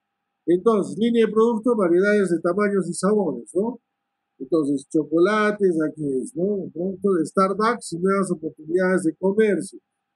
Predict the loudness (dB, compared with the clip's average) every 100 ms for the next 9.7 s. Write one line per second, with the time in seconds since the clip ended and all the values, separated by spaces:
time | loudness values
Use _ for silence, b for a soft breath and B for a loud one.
0 | -2 -2 0 2 4 4 2 0 -2 -2
1 | 0 2 2 2 0 -2 -2 -2 0 0
2 | -2 -4 -6 -6 0 2 2 0 -14 -20
3 | _ 0 2 0 -6 _ -8 -8 _ _
4 | _ _ -6 -4 -2 -6 -4 0 0 2
5 | 0 0 -4 _ _ _ -2 0 0 -2
6 | -8 -12 -14 -6 2 2 2 0 2 2
7 | 2 -2 0 0 0 -4 -4 0 2 0
8 | 0 -2 -2 0 0 0 0 0 0 -2
9 | -4 -2 0 0 0 -2 -2